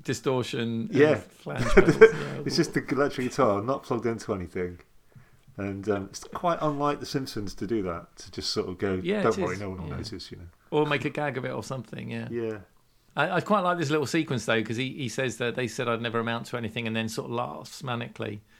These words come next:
Speaker 1: It, it did make me chuckle, though, that he's, he's sort of straight into rock star mode. He says, "Now I'd like to slow things down a bit." And he's, he, I, I feel, I think he's forgotten where he is, isn't he? 'Cause he goes
Speaker 2: Uh, yeah,
Speaker 1: into
Speaker 2: he does Freebird, yeah.
Speaker 1: <laughs> Yeah.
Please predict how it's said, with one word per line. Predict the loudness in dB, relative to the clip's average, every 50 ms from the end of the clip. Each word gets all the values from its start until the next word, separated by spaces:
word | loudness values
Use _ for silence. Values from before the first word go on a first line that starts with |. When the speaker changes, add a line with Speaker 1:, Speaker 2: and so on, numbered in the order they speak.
| -20 -20 -20 _ _ _ _
Speaker 1:
It, | -2 -2 0
it | 0 0
did | 0 2 0
make | 0 0 0
me | -2
chuckle, | 0 2 2 2 2 0 2
though, | 2 4 4
that | 4 2
he's, | 0 -2 -4 -6 -10 -8
he's | -6 -8 -4
sort | -2 -2 -2
of | -2 -4
straight | -4 -2 0 0 0 0
into | -2 -2 -2 -2 0 0 2 2 4 2
rock | 2 0 -4 -4 -4
star | -6 -4 -2 -2 0
mode. | 0 0 0 0 -2
He | -2
says, | -2 -2 0
"Now | 2 2 2
I'd | 2 2
like | 0 -2 -2
to | -6 -6
slow | -2 0 0 0
things | 0 0 -2 -2 -2
down | -2 0 0 0 -2
a | -2
bit." | 0 -2 -2 -2
And | -2 -4
he's, | -4 -4
he, | -4 -4 -4 -4 -4 -2
I, | -4 -4 -4 -4
I | -6
feel, | -6 -6 -6 -6
I | -6
think | -4 -4
he's | -4 -4
forgotten | -6 -4 -2 -2 -2 0
where | -2 -2
he | -2 2 2 2 2
is, | 2 0 -4
isn't | -8 -6 -6
he? | -6 -6
'Cause | -6 -4 -4
he | -2
goes | 0 0 0 2
Speaker 2:
Uh, | 4
yeah, | 4 6
Speaker 1:
into | 6 8
Speaker 2:
he | 8
does | 6 4 4
Freebird, | 4 4 4 6 8 6 6 6
yeah. | 6 2 2 0 -6 -10 _
Speaker 1:
<laughs> | _ _ _
Yeah. | 4 4 4 4 2 -2 -2 -2